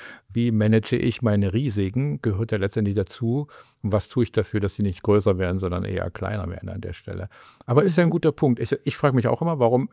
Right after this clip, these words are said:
Speaker 1: ich vermute, weil natürlich die Grünen als politische Institution immer sehr lautstark eingetreten ist, ist es wahrscheinlich ausschließlich in dieser Ecke verortet. Aber ist ja Unsinn, ne? Es gibt ja in vielen Parteien, vielleicht gibt's eine wenige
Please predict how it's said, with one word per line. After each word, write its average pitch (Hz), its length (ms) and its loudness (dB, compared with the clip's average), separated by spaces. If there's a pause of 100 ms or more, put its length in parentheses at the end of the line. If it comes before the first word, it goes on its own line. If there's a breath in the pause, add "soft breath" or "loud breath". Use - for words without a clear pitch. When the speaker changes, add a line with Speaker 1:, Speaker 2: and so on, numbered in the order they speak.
Speaker 1:
ich - 140 -10
vermute, 147 640 2 (400 loud breath)
weil 107 220 2
natürlich 131 320 2
die 117 120 -2
Grünen 123 340 4
als - 400 -8 (100)
politische 123 500 -2
Institution 120 960 -2 (120)
immer 120 200 2
sehr 92 220 0
lautstark 120 600 -2
eingetreten 123 540 -4
ist, 123 160 -8
ist 131 140 -6
es 110 160 -10
wahrscheinlich 117 420 -4
ausschließlich 117 380 0
in 120 100 -2
dieser 117 300 0
Ecke 123 240 -2
verortet. 117 580 -6 (640 loud breath)
Aber 104 140 -2
ist - 80 -4
ja 117 60 2
Unsinn, 101 360 2
ne? 139 180 -2
Es - 140 -8
gibt 113 200 -2
ja 113 100 6
in 104 180 -4
vielen 151 380 6
Parteien, 120 500 4
vielleicht - 280 -6
gibt's - 520 -14 (120)
eine 101 500 -2 (240)
wenige 101 560 -4